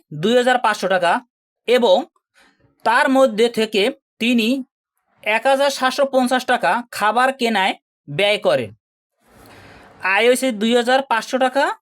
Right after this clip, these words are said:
এবং খাবারের জন্য ব্যয় করে এক হাজার সাতশো পঞ্চাশ টাকা ব্যয় করছেন।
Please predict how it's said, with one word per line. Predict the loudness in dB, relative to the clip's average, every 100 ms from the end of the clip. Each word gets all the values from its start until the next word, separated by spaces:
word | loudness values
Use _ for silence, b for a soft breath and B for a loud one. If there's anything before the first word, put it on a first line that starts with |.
| _ _ _
এবং | -2 0 0 -2 -8 -16
খাবারের | -6 -2 2 2 2
জন্য | 0 0
ব্যয় | 0 -2 0
করে | 0 2
এক | 2 0 0
হাজার | 0 0
সাতশো | -2 -4 -2 -4 -4 -2
পঞ্চাশ | -2 0 -2 -2
টাকা | -4 -6 -10 -4
ব্যয় | 0 0
করছেন। | 0 -2 -4